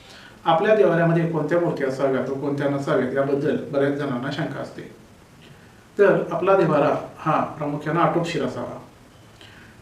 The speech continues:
आपल्या देव्हाऱ्यात मूर्तींची संख्या अधिक नसावी. जेवढी कमी संख्या असेल तेवढा देव्हारा सुटसुटीत राहील व पूजा करताना देखील प्रसन्न वाटेल. आपल्या घरातील देव्हाऱ्याचे स्थान हे शांत व प्रसन्न असे असले पाहिजे.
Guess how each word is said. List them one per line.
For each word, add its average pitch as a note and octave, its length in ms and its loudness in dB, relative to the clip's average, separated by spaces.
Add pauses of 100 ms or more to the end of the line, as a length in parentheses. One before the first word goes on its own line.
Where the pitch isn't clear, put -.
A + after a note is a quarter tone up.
(120)
आपल्या F3 220 4
देव्हाऱ्यात D#3 760 0
मूर्तींची D#3+ 420 0
संख्या C#3 280 -4
अधिक C3 220 -2
नसावी. D3 360 -2 (500)
जेवढी E3 220 2
कमी F3 200 0
संख्या D3+ 300 -2
असेल - 480 -4 (200)
तेवढा C#3+ 240 0
देव्हारा C#3 260 0
सुटसुटीत C3 460 -8
राहील B2 440 -6 (200)
व D3 80 -4
पूजा D3+ 360 2
करताना C3+ 440 -6
देखील C3+ 220 -4
प्रसन्न B2 380 -8
वाटेल. - 200 -12 (1500)
आपल्या G3+ 260 4
घरातील F3+ 380 4
देव्हाऱ्याचे D3 400 4
स्थान - 280 -2 (140)
हे D#3+ 100 -6
शांत E3 380 2
व C3+ 180 0
प्रसन्न D3 440 -2 (220)
असे - 140 -2
असले - 240 -2
पाहिजे. A#2+ 300 -8